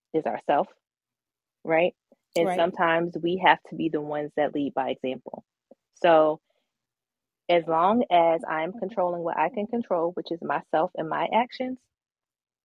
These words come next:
Speaker 1: then hopefully whatever I do, say, <laughs> do or say will impact and influence someone else positively. Maybe, you know, someone may be stuck and may not know how to change, may not realize that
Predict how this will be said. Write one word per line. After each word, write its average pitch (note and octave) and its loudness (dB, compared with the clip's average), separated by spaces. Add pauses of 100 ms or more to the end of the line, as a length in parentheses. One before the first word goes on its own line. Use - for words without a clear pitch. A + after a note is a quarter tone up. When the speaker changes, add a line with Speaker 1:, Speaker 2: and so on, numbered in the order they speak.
Speaker 1:
then E3+ 4
hopefully F#3 2
whatever E3 0
I D#3+ 2
do, D#3+ -4 (400)
say, C#3 0 (380)
<laughs> - -12
do G3 2
or G3+ 4 (100)
say E3 4
will D#3 0 (480)
impact E3 -2
and C#3+ -8
influence D3 -8
someone C#3+ -6
else C#3 -6
positively. - -8 (200)
Maybe, D#3 0 (340)
you E3 -2
know, D3 4 (460)
someone D#3 0
may D3 -2
be D3 -8 (100)
stuck D3 4
and D3 -2
may D3 -2
not D3 -4
know D3 2
how D3+ -2
to C#3 -10
change, B2+ -8 (300)
may D#3 -2
not C#3+ -2
realize D3+ 2
that C#3 4